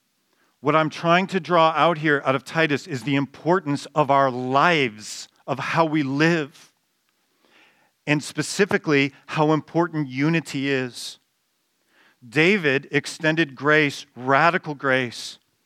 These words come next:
to enemies. Jesus prays for unity as he's going to the cross. He models it, he describes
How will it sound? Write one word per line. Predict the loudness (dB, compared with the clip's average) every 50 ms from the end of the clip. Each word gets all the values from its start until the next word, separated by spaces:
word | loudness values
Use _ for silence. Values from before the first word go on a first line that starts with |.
| _ _ _ _ _ _ -8
to | -6 -6 -2
enemies. | 0 0 0 0 0 -2 -2 -4 -8 -12 -14 -14 -14 -16 _ _ _ _ _ _ _ _ _ _ -20
Jesus | -14 -6 -2 0 0 0 0 0 -2 -2 -4
prays | -6 -4 2 4 4 4 4 2 -2
for | -6 -6 -4
unity | -2 -2 -2 -2 -2 0 0 2
as | 0 0 0
he's | -4 -8 -6
going | -4 -2 -2 -2 -2
to | -4 -6
the | -6 -4
cross. | 0 2 4 4 4 2 0 -6 -16 -20 _ _ _ _ _ _
He | -4 -2 0
models | 0 2 2 4 4 6 6 4 4 2 2
it, | 0 0
he | 0 0 -2
describes | -2 -4 -6 -8 -10 -4 0 2 2 4 2 2 0 -4 -10